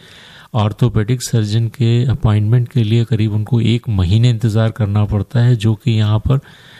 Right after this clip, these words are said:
अगर आप पहुँचें तो हमारे ख्याल से एक मिनट लगेगा एक्सरे होने में, प्लास्टर होने में और ऑर्थोपेडिक सर्जन को मिलने में। ऐसे ही हेल्थ प्रॉब्लम में, मान लीजिए कि आपको हार्ट की प्रॉब्लम है, कोई प्रॉब्लम है, तो इमीडिएटली मिल जाती है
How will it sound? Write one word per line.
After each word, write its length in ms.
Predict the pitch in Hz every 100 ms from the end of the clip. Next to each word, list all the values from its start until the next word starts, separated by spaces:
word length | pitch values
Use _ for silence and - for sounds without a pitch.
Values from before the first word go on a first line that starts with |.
| - -
अगर 260 | 101 104
आप 220 | 104 110 -
पहुँचें 380 | 104 113 - 131
तो 160 | 139
हमारे 360 | 110 104 104 113
ख्याल 240 | 107 107
से 160 | 107 -
एक 220 | 131 110 107
मिनट 300 | 101 120 104
लगेगा 440 | 95 98 90 90 _ _ 139 - - - - - 160
एक्सरे 400 | 117 - - 110
होने 260 | 110 104 107
में, 120 | 107
प्लास्टर 460 | 104 107 98 - 107
होने 240 | 104 104
में 140 | 107 107
और 160 | 101 98
ऑर्थोपेडिक 600 | 95 - 101 101 101 -
सर्जन 400 | 117 95 104 95
को 180 | - 95
मिलने 340 | 90 95 98
में। 160 | 92 92
ऐसे 360 | 101 101 - 113
ही 220 | 110 110 - - - - -
हेल्थ 280 | 123 123 -
प्रॉब्लम 380 | 110 107 110 107
में, 220 | 107 104
मान 220 | 98 107
लीजिए 320 | 104 101 -
कि 140 | - 98
आपको 300 | 98 - 98
हार्ट 260 | 104 113
की 140 | - 120
प्रॉब्लम 500 | - 101 104 104 104
है, 80 | 101
कोई 220 | 110 104
प्रॉब्लम 400 | - 104 101 104
है, 100 | 110
तो 160 | - 110
इमीडिएटली 560 | 101 110 107 101 104
मिल 200 | 95 98
जाती 380 | 98 95 - 104
है 180 | 107